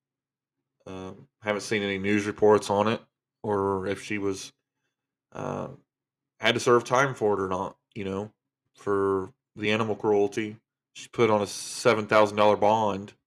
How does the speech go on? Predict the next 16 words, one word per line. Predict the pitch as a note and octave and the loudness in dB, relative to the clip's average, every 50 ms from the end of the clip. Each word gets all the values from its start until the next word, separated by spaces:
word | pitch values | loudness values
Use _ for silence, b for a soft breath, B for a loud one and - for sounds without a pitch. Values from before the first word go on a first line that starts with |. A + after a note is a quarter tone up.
| _ _ _ _ _ _ _ _ _ _ _ _ _ _ _ _ _ _ _ _ _ _ _ _ _ _ | _ _ _ _ _ _ _ _ _ _ _ _ _ _ _ _ _ _ _ _ _ _ _ _ _ _
So | - G#2+ | -12 -10
someone | - - A2 G#2 G#2 G2 | -6 -4 -4 -4 -4 -2
had | G2+ G2+ F#2+ | -2 -4 -4
to | F#2+ | -4
put, | - A2+ G#2+ - - - | -2 -2 -2 -2 -4 -6
would | A2 G#2+ G#2 | -4 -4 -4
have | G2+ - | -2 -2
put | - G#2+ G2 - _ | -6 -6 -6 -6 _
down | - A2 G#2 G2+ G2+ G2+ G2 F#2+ - | -2 0 0 0 -2 -4 -8 -12 -14
seven | - - - A#2+ G#2+ G2+ G2+ F#2 | -12 -2 2 4 4 4 4 2
thousand | G2+ G2+ G#2 F#2+ G2 G2 | 4 4 4 2 0 -2
dollars, | G2 G2 G2+ G#2 G2+ G2+ F#2+ G2 G2 G2 F#2+ - - - - _ _ _ _ _ _ _ _ _ _ _ _ _ _ _ _ _ _ _ _ _ - | 0 2 4 4 4 2 2 0 -2 -4 -6 -10 -18 -18 -20 _ _ _ _ _ _ _ _ _ _ _ _ _ _ _ _ _ _ _ _ _ -14
uh, | G2+ G2+ G2 G2 G2 | -12 -10 -10 -10 -8
for | - - A#2+ B2+ | -2 2 2 4
the | A#2+ A2+ | 4 2
bond, | - G#2 G2 F#2+ F#2+ F#2+ G2 A2 - | 2 0 0 -2 -2 -4 -6 -8 -12